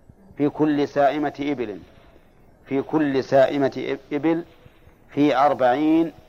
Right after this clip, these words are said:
بنت لبون، لا تفرق إبل عن حسابها،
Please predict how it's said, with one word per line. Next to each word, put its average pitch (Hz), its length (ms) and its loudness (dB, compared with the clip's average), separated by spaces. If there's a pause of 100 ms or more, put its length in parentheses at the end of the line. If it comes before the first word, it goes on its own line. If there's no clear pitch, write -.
بنت 151 220 0
لبون، 120 380 0 (2250)
لا 139 180 6
تفرق 151 760 0 (1400)
إبل 147 340 0
عن 131 180 0
حسابها، 117 560 0